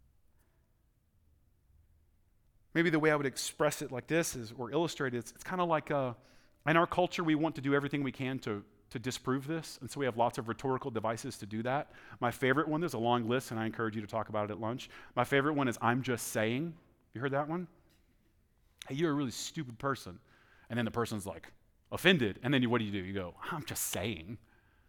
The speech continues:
Right? Do you hear it? Do you hear how we wanna disprove what Jesus is saying here? Look, look, "I'm just saying." It's not that I'm actually a mean person. I'm just saying. You hear it? Like, I think you're dumb and stupid. I'm not.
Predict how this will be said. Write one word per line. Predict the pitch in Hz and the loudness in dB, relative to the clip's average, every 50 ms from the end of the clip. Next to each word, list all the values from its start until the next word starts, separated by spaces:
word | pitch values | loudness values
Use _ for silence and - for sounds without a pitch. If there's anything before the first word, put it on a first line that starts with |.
| _ _ _ _ _ _ _ _ _ _ _ _ | _ _ _ _ _ _ _ _ _ _ _ _
Right? | - 135 139 139 - - - 123 | 4 4 4 4 2 -6 -8 -2
Do | 127 | 0
you | 143 139 | 4 6
hear | 156 170 208 | 6 6 6
it? | 220 - - - - - _ _ _ _ _ _ _ _ _ - _ _ _ _ _ _ _ _ _ _ _ - - - | 4 2 -4 -12 -20 -20 _ _ _ _ _ _ _ _ _ -20 _ _ _ _ _ _ _ _ _ _ _ -20 -20 -20
Do | - - 131 151 | -16 -6 0 4
you | 160 | 8
hear | 165 160 | 8 10
how | |
we | 151 143 | 10 10
wanna | 139 147 156 156 143 | 8 8 8 8 8
disprove | 120 147 139 - - - 143 139 127 | 6 4 2 2 2 4 4 4 4
what | 139 - | 2 0
Jesus | 110 139 147 135 127 - | 0 0 0 0 0 -4
is | 117 - | -4 -2
saying | 135 131 139 135 | -2 -2 0 -2
here? | 135 147 160 | -2 2 4
Look, | 156 160 156 | 4 4 4
look, | 170 - - 175 - - - | 2 -2 -6 -10 -12 8 10
"I'm | 175 220 208 | 12 12 12
just | 247 196 - - | 10 8 6 8
saying." | - 202 196 170 135 - - - | 10 12 12 12 12 8 8 8
It's | 247 254 | 12 12
not | 381 381 - | 12 12 12
that | 370 233 | 12 12
I'm | 180 | 12
actually | 196 220 247 - - 196 202 180 | 12 12 12 12 12 10 10 10
a | 147 | 12
mean | 170 180 202 214 214 208 202 180 147 | 10 10 10 10 10 10 8 6 10
person. | - 190 233 214 - 170 151 131 127 139 165 - - - - - - - - - _ - - - - | 12 12 12 12 12 8 6 6 6 4 2 0 -6 -16 -20 -20 -20 -20 -20 -20 _ -20 -20 4 12
I'm | 175 202 202 190 | 12 12 12 12
just | 131 151 202 175 - - | 12 12 12 12 12 12
saying. | - 208 185 165 127 101 85 - - - - | 12 12 12 12 12 10 4 -4 -12 -2 2
You | 135 | 6
hear | 160 185 247 | 6 8 8
it? | 294 - - - - | 6 4 2 -2 -2
Like, | - 160 151 139 - - - - - - _ _ _ _ - - - - - - _ - - _ _ _ _ - - | 2 4 4 4 2 -4 -16 -20 -20 -20 _ _ _ _ -20 -20 -20 -20 -20 -20 _ -20 -20 _ _ _ _ -6 -6
I | 262 | -4
think | - 190 147 | -4 0 0
you're | 143 131 | -2 0
dumb | 107 151 151 156 160 | 4 4 4 4 4
and | 151 139 | 2 -2
stupid. | - - - 196 180 - 95 - - | -2 -4 -4 -6 -4 -4 -8 -8 -6
I'm | - 208 214 202 214 | -4 -2 0 0 2
not. | 226 233 202 120 - | 2 2 0 0 -2